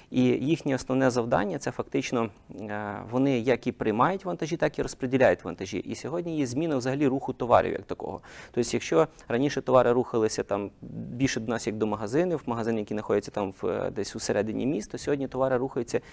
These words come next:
від таких центрів до таких, е, центрів пі-, у перемісті території. І, е, якщо аналізувати саме, власне, Хмельниччину, то ми бачимо, що у нас є перетин, е, шляхів,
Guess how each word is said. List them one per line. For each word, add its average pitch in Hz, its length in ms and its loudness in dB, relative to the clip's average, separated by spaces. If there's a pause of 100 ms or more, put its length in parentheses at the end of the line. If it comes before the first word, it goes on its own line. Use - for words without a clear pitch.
(260)
від 135 320 2
таких - 320 0
центрів 165 500 2
до 131 140 4
таких, - 480 -2
е, 117 360 2
центрів 135 340 0 (220)
пі-, 160 220 2
у 147 120 4
перемісті 139 680 4
території. 120 680 4 (840)
І, 123 260 4 (420)
е, 104 340 6
якщо 117 260 2
аналізувати 139 480 4
саме, 123 260 0
власне, 120 300 2
Хмельниччину, 180 500 -4
то 135 120 -4
ми 151 100 0
бачимо, 113 480 4
що - 140 -10
у - 20 -4
нас 165 240 -6
є 147 120 0
перетин, 135 560 2 (340)
е, 104 120 2
шляхів, 135 640 2